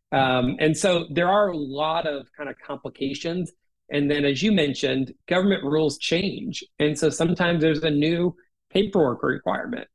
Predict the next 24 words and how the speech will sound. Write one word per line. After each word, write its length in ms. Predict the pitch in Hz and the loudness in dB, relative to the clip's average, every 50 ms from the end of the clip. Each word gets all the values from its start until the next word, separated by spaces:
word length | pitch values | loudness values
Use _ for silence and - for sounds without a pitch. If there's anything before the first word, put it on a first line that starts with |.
| _ _ - | _ _ -2
And 220 | 127 147 151 151 | 0 0 2 2
so 140 | - 160 151 | 2 2 2
now 280 | 147 147 147 151 156 156 | 2 2 2 2 2 2
that's 220 | 156 156 151 - | 2 0 0 -2
another 680 | 165 151 147 147 143 147 151 151 160 156 151 143 135 - _ _ _ _ _ _ _ - 139 | -2 0 2 2 2 2 2 2 2 2 0 0 -2 -6 _ _ _ _ _ _ _ -12 -4
government 520 | 113 147 151 147 151 143 139 127 - - | 0 0 2 2 2 0 0 -2 -6 -12
fee. 320 | - - 147 139 120 107 107 | -10 -4 -2 -2 0 0 0
And 120 | 117 113 - | -2 -4 -4
so 160 | - 139 127 | -4 -2 0
what 120 | 135 156 | 0 2
we 260 | 165 190 233 233 196 | 4 4 4 4 2
try 240 | - - - 185 175 | 0 0 0 0 0
to 80 | 165 165 | 0 0
do 180 | 139 151 151 | -2 0 0
with 140 | 147 147 143 | 0 0 0
people 400 | - 143 135 - 135 135 131 131 | 0 -2 -4 -4 -4 -6 -4 -4
is 100 | 127 120 | -6 -6
be 200 | - - 127 123 120 123 | -4 -4 -6 -6 -4 -2
very 380 | 135 160 160 165 170 170 165 | -2 0 2 2 2 2 2
specific 600 | 156 - - 147 135 - - 139 - 135 131 - | 0 0 -2 -4 -4 -2 -4 -2 -2 -2 -2 -2
on 120 | 135 127 123 | -2 -2 -2
our 280 | 120 120 120 117 - - _ _ _ _ _ _ | -2 -2 -4 -4 -6 -10 _ _ _ _ _ _
proposals, 680 | - 147 127 - 143 143 143 139 147 139 135 147 147 - - | -4 -4 0 2 2 4 4 4 2 2 0 0 -2 -4 -2
showing 380 | - 151 139 131 127 135 - | -2 0 0 0 0 -2 -4